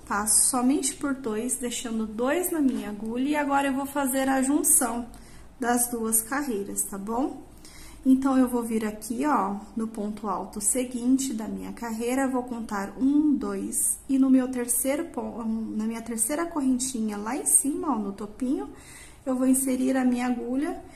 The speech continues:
e vou puxar o meu fio pelos dois, unindo o meu trabalho. Eu vou fazer mais uma vez, pra que não haja dúvida,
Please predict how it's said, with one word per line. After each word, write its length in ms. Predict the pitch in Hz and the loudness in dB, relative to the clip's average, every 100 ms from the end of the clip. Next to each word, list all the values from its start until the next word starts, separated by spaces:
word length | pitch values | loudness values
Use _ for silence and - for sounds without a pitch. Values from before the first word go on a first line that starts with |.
| - - | -18 -6
e 80 | 311 | 0
vou 220 | 294 302 | 4 4
puxar 480 | 285 302 294 277 254 | 2 0 0 2 2
o 40 | 254 | 4
meu 180 | 240 | 2
fio 260 | 254 - 262 | -2 -4 -4
pelos 420 | - 254 285 339 | -2 0 2 2
dois, 680 | - 185 - - - - - - - - | 0 -4 -6 -2 2 2 0 -8 -16 0
unindo 800 | 277 285 262 277 269 294 294 - - - - - | 6 10 10 10 8 4 0 -6 -16 -20 -18 -2
o 80 | 262 | 4
meu 240 | 254 247 | 4 2
trabalho. 540 | 254 269 247 196 - - - - - - | -2 -4 -2 -6 -8 -18 -20 -20 -20 -14
Eu 60 | 220 | -10
vou 120 | 208 | -8
fazer 340 | 214 226 220 220 | -6 -4 -2 -2
mais 260 | 220 208 | -2 -2
uma 200 | 214 208 | -4 -4
vez, 680 | 202 202 202 233 302 - - - - - - - - - | -4 -4 -4 -4 -2 -2 -2 -10 -20 -20 -20 -20 -20 -12
pra 140 | 240 | -10
que 160 | 226 233 | -6 -6
não 180 | 233 233 | -6 -4
haja 320 | 220 220 262 | -2 0 0
dúvida, 600 | 226 220 226 240 320 | -2 -4 -6 -4 -4